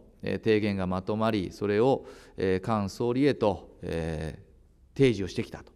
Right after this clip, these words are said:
いうことであります。一時間半の、えー、時間を取って、えー、詳細に鳩山前総理からご説明ありました。また、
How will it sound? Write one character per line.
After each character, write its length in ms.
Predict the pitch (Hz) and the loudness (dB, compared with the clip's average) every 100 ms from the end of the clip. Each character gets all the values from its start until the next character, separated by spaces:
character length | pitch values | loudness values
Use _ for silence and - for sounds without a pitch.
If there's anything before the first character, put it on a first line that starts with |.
| - | -2
い 80 | 117 | -2
う 60 | |
こ 80 | 107 | -2
と 100 | 113 | 0
で 80 | 123 | 0
あ 40 | |
り 100 | 98 | 0
ま 100 | 80 | -4
す。 200 | 82 - _ _ - - - | -12 -18 _ _ -20 -18 -2
一 240 | 131 135 | 0 4
時 60 | 156 | 6
間 180 | 160 151 | 8 8
半 180 | 151 | 6
の、 240 | 123 104 - - | 4 -2 -6 -6
え 140 | 104 | -2
ー、 20 | 104 | -2
時 140 | 104 | 0
間 180 | 113 98 | 0 -2
を 40 | |
取 200 | 90 101 | -2 -8
っ 40 | - | -4
て、 240 | 90 - - - | -4 -4 -12 -12
え 260 | 101 87 | -8 -8
ー、 60 | 87 | -4
詳 140 | 113 | -2
細 260 | 104 117 113 | -2 -2 -2
に 340 | 123 135 90 - | 0 -2 -4 -8
鳩 220 | 85 95 | -6 -4
山 340 | 101 95 95 - - - - | -2 -2 -4 -6 -14 -20 -8
前 120 | 101 | -6
総 120 | 95 | -2
理 100 | 113 | -2
か 100 | 120 | 2
ら 160 | 139 87 - - - - - | 2 2 -2 -20 -20 -20 -8
ご 100 | 110 | -4
説 220 | 104 92 | -4 -4
明 120 | 95 | -4
あ 40 | 92 | -2
り 80 | |
ま 100 | 131 | -2
し 80 | 135 | -2
た。 160 | 107 - - | -2 -4 -8
ま 120 | - 117 | -4 2
た、 220 | 127 | 2